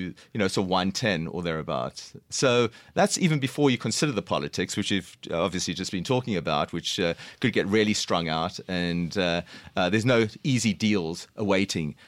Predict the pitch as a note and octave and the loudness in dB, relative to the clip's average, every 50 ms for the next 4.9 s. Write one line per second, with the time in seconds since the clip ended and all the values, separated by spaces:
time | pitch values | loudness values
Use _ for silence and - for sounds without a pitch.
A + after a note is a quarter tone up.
0 | - - - - F2 F2 E2+ E2+ E2+ E2+ E2 E2 E2 E2 E2+ - - A2+ G2 G2 | -20 -10 -4 0 0 2 2 2 2 2 2 0 0 -2 -2 -4 -4 -2 0 0
1 | F#2 - F#2 E2 C#2+ C2+ C#2 E2+ G#2 - _ - - F#2+ F#2+ F#2 F#2 F2+ E2+ - | 0 0 -2 -2 0 -2 -2 -4 -6 -8 _ -12 -8 -6 -4 -4 -4 -4 -4 -2
2 | A2 G2+ G2 F#2+ F#2+ F#2+ F#2 B1 D#2+ A2+ - - B2+ C3 B2 - C3 A2+ A2 G#2+ | 0 0 2 2 2 0 0 0 0 -2 -2 0 0 0 0 2 2 2 2 4
3 | G#2 G#2+ G#2+ - - A2 G#2+ G#2 - - A#2+ G#2+ G2 F#2+ G2 G2+ G#2+ A#2 - - | 4 4 2 2 2 0 0 0 0 0 0 0 2 2 2 2 2 0 0 -2
4 | F2+ - G#2+ G2+ F2+ - - A2+ G#2+ G#2 G2 - - F#2+ F#2+ - - | -4 -2 -2 0 0 0 0 0 0 0 0 0 -2 -4 -4 -4 -8